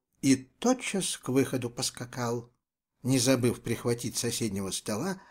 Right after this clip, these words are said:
уже остывшую жареную петушиную ногу и кем-то обкусанный пирожок.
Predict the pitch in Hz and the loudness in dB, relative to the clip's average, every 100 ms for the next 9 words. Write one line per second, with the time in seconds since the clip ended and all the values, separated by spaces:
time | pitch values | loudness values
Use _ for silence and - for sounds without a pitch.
0 | - - 143 123 117 - - 135 - 120 | -20 -4 0 4 4 2 0 0 0 -4
1 | 113 110 110 104 101 101 - 110 123 - | -2 0 0 0 -2 -4 -6 -8 -8 -6
2 | 127 95 90 87 123 226 208 80 76 - | -4 -4 -4 -6 -4 -4 -4 -6 -8 -10
3 | _ _ _ _ - 127 123 - 226 254 | _ _ _ _ 0 0 0 2 2 2
4 | - 226 233 - 117 - 190 202 - 170 | -2 -2 -2 -4 -6 -6 -4 -4 -4 -2
5 | 170 170 139 131 120 98 - - | -4 -2 -2 -2 -2 -6 -8 -12